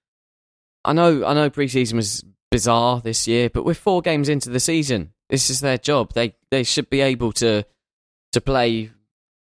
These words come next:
four days, with four days between a game. I mean, it, it took bringing on a, a striker who's been labelled all sorts of names in, in, uh, the Vieux Port in Marseille to, to come on and head home a corner, which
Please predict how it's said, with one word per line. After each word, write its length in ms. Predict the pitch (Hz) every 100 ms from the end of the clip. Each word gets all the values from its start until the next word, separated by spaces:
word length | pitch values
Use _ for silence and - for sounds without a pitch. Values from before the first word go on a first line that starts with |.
| _
four 280 | - 131 120
days, 560 | 127 117 113 107 - 107
with 180 | 117 120
four 240 | - 139 123
days 240 | 123 117
between 360 | 113 - 131 117
a 60 |
game. 360 | 127 135 113 87
I 40 |
mean, 220 | 95 110 110
it, 160 | 78
it 240 | - 107 -
took 320 | 151 - _
bringing 320 | 127 117 113
on 180 | 113 110
a, 200 | 104 95 - _ _
a 80 | 101
striker 520 | - - 117 110 -
who's 220 | 104 104 98
been 180 | 110
labelled 440 | 107 110 107 101 98
all 160 | 107
sorts 400 | 104 120 107 -
of 80 | 95
names 480 | 104 110 101 92 90
in, 280 | 90 87 85
in, 260 | 92 98
uh, 420 | 98 90 90 69 92
the 100 | 98
Vieux 220 | 98 98
Port 380 | - 107 92 92
in 120 | 92
Marseille 540 | 95 87 - 92 85
to, 220 | 90 95 90 _ _ _
to 80 | 107
come 260 | - 113 104
on 120 | 101
and 140 | 101
head 220 | 107 110
home 240 | 110 110 101
a 60 |
corner, 460 | 98 127 110 104 92 - _ _
which 360 | - 110 -